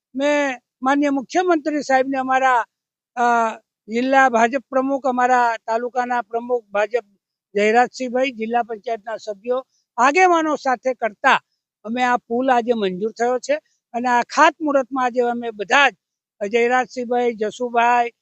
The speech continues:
નારાયણ કાકા, અમારા નગીનભાઈ, દલસિંહભાઈ, બધા જ આગેવાનો, કનુભાઈ, અહીંયા બધા જોડાયા છે અને રંગે ચંગે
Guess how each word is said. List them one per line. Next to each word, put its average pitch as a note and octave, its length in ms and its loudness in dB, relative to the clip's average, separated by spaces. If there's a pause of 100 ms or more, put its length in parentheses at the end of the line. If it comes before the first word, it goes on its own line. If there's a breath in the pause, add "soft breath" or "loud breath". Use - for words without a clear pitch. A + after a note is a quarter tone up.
(220)
નારાયણ A3+ 360 0
કાકા, A#3+ 520 0
અમારા A#3 400 -2
નગીનભાઈ, A#3 640 -6 (360)
દલસિંહભાઈ, A#3+ 720 0 (280)
બધા B3+ 320 4
જ E4+ 60 2
આગેવાનો, B3 720 -2 (380)
કનુભાઈ, B3+ 640 0
અહીંયા - 460 -12
બધા A#3 260 -2
જોડાયા A3 480 4
છે C#4 180 4 (460)
અને C4 180 -8
રંગે D4 420 2
ચંગે D4 640 4